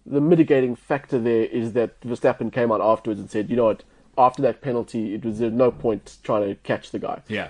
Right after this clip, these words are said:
Speaker 1: So he backed off massively. Uh, and, and eventually ended, like, eight or ten seconds down there, and then, well, twenty-two seconds with his extra ten-second penalty at the end of it.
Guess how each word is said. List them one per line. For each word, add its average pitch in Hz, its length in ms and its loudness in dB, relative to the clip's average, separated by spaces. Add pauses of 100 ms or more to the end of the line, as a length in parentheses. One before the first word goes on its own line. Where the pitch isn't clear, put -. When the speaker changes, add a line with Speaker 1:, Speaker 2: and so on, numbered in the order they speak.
Speaker 1:
So 127 200 6
he 151 140 0
backed 117 320 0
off 110 160 -4
massively. 107 480 -4 (380)
Uh, 110 340 2
and, 104 280 -2
and 107 280 -4
eventually 110 560 0
ended, 104 240 -4
like, 101 220 -2
eight 113 180 0
or 110 60 -8
ten 104 200 -6
seconds 107 360 -8
down 104 120 -2
there, 107 140 4
and 113 140 4
then, 98 180 0
well, 104 240 -2
twenty-two 110 460 -4
seconds 101 320 -6
with 107 100 -2
his 101 80 -6
extra 117 300 -4
ten-second 107 580 -2
penalty 107 300 -2
at - 80 -8
the 113 80 2
end 120 100 4
of - 80 -2
it. - 80 -12